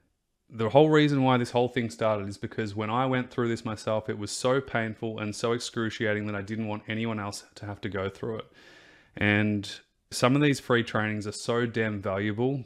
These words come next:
Back then, I would have paid thousands of dollars for.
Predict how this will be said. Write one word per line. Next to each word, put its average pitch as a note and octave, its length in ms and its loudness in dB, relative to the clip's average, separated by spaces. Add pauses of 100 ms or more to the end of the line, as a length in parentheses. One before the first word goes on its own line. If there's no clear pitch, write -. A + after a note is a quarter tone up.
(140)
Back A#2 360 2
then, A#2 340 0
I A2 80 4
would G#2+ 140 0
have G#2+ 100 -2
paid G#2 260 -4
thousands G2+ 480 -4
of G2 120 -8
dollars F#2+ 320 -8
for. G#2+ 280 -12